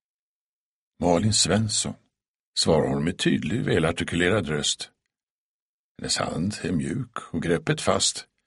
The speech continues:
Jag sätter mig bakom skrivbordet. Vänligt ber jag henne framföra sitt ärende. Hennes hund är försvunnen. Den slet sig bortom köpcentrat,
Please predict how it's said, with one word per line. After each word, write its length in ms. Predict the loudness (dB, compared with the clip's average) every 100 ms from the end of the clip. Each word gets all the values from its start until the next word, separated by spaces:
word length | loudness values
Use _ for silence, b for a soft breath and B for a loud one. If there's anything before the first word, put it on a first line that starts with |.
| _ _ _ _ _ _ _ _ _ _ _ _ _
Jag 140 | -2
sätter 280 | 0 -2 -2
mig 100 | -2
bakom 260 | -2 -2 -2
skrivbordet. 680 | 0 0 -2 -4 -6 -8 -16 _ _ _ _ _ _ _ _ _ _ _ _ _
Vänligt 460 | 6 8 6 2
ber 160 | 6 8
jag 120 | 8
henne 240 | 8 8 6
framföra 460 | 4 2 0 0
sitt 200 | 2 4
ärende. 460 | 2 0 -6 -12 -16 _ _ _ _ _ _ _ _ _ _ _ _ _ _ _ _ _ _ -4
Hennes 440 | 0 2 0 2
hund 380 | 4 4 2 -2
är 60 | -8
försvunnen. 640 | -6 -4 -4 -8 -12 -18 _ _ _ _ _ _ _ _ _ _ -8
Den 80 | -2
slet 480 | 0 0 -2 0 0
sig 220 | 0 0
bortom 340 | -4 -2 -2
köpcentrat, 920 | 2 0 2 -2 -2 -6 -8 -10 -14